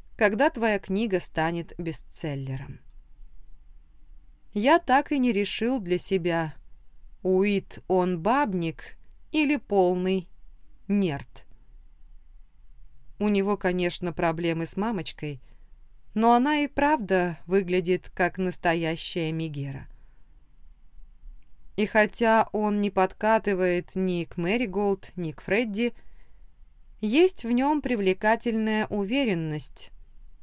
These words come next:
которая и не позволяет мне сделать окончательный вывод.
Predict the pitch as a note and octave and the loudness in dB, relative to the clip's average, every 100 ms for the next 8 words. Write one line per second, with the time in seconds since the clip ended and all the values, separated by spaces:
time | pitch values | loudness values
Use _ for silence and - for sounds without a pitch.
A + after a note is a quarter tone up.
0 | - - G#3 - D#4 D4+ C#4+ - C4+ C4+ | -12 0 0 2 2 2 2 0 0 0
1 | C4 G#3+ G#3+ G#3 G#3 C4+ B3 F3 F3 E3 | -2 0 2 2 2 0 -2 -4 -2 -4
2 | C#3+ D3 G3+ G3+ F3+ - - - - F#3+ | -6 -2 0 2 -2 -6 -14 -20 -2 0
3 | F#3+ E3+ D#3 F3 E3 - D#3+ E3 D3+ C#3 | 2 0 -2 -4 -4 -4 -4 -4 -4 -8
4 | B2+ - | -10 -12